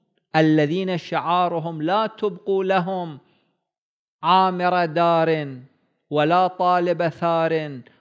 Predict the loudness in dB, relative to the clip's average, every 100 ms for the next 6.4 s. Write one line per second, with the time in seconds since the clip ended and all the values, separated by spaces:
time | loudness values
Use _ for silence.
0 | _ -4 -2 0 0 0 -2 -2 -6 -4
1 | -4 -4 -6 -10 -16 _ -6 -4 0 -2
2 | -2 -6 -6 -4 -2 -4 -8 -8 -10 -14
3 | _ _ _ -4 -4 -2 -10 -6 -4 0
4 | 0 2 0 -2 -2 -2 -2 -4 -6 -8
5 | -10 -14 _ _ _ -2 4 4 6 4
6 | 2 -8 -16 -20